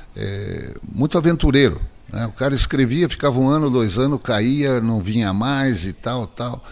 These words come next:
Então ele agora quer ver se faz assim, um, pega esses times assim que realmente tem história e que querem levar pra frente o nome, o nome da cidade, da região.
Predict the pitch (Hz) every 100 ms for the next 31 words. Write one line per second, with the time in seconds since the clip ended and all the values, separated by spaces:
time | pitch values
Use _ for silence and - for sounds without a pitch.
0 | - - - - 107 101 127 131 135 127
1 | 110 101 123 117 - 117 113 120 - -
2 | 104 120 92 85 - 113 117 101 87 -
3 | - - - 127 143 113 101 95 - -
4 | 120 117 90 85 - 113 120 98 104 101
5 | 110 120 127 - - 139 151 90 95 -
6 | - 107 120 127 127 113 107 - 117 123
7 | 120 104 90 107 85 - 98 104 - 73
8 | 82 101 101 80 90 87 82 - - 92
9 | 95 92 76 78 78 82 82 87 92 110